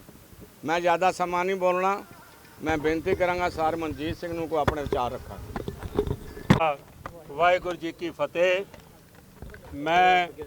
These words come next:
Speaker 2: ਧੰਨਵਾਦੀ ਹਾਂ ਸਮੂਹ ਸੰਗਤ ਦਾ, ਜਿਨ੍ਹਾਂ ਨੇ ਅੱਜ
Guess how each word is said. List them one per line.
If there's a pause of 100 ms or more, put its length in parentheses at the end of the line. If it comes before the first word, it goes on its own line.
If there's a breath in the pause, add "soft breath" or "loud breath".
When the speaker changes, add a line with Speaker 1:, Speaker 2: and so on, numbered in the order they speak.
(720)
Speaker 2:
ਧੰਨਵਾਦੀ
ਹਾਂ
ਸਮੂਹ
ਸੰਗਤ
ਦਾ, (800)
ਜਿਨ੍ਹਾਂ
ਨੇ (120)
ਅੱਜ